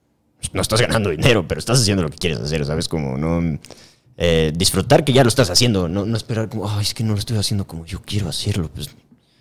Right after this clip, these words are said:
este, mientras estés pensando eso, no te van a salir chistes porque estás triste, güey. Estás frustrado.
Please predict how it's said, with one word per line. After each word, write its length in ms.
este, 480
mientras 320
estés 200
pensando 520
eso, 280
no 300
te 100
van 140
a 40
salir 220
chistes 360
porque 220
estás 280
triste, 560
güey. 240
Estás 260
frustrado. 720